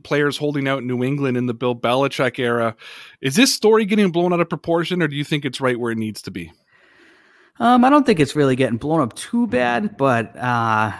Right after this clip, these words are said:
Speaker 2: yeah, right now, obviously, Bill Belichick, usually what he does is when someone's gonna hold out, he's usually way ahead of it. We've seen it with, like, Richard Seymour, Jamie Collins. Before they even hold out, he trades them.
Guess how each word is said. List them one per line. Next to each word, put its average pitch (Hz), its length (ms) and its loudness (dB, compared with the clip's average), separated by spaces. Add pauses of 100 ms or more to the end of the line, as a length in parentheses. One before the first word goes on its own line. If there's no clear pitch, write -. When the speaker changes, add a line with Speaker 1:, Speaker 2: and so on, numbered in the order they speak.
(180)
Speaker 2:
yeah, 156 200 0
right 170 200 0
now, 170 200 4
obviously, 131 480 2
Bill 123 240 0
Belichick, 123 800 0
usually 127 500 -2
what 117 180 0
he 120 120 -2
does 117 240 -2
is 117 80 -4
when 113 140 -2
someone's 120 420 -2
gonna 127 300 -2
hold 127 320 0
out, 120 340 2
he's 131 340 -2
usually 127 360 0
way 117 240 0
ahead 113 220 0
of 110 120 -4
it. 110 100 -4
We've 113 160 -4
seen 131 240 0
it 120 120 0
with, 110 160 -6
like, 107 180 -4
Richard 113 340 -6
Seymour, 117 540 0
Jamie 117 400 0
Collins. 120 580 0 (280)
Before 185 340 2
they 175 120 2
even 151 220 4
hold 135 280 2
out, 131 160 4
he 120 120 0
trades 117 460 -6
them. 85 220 -12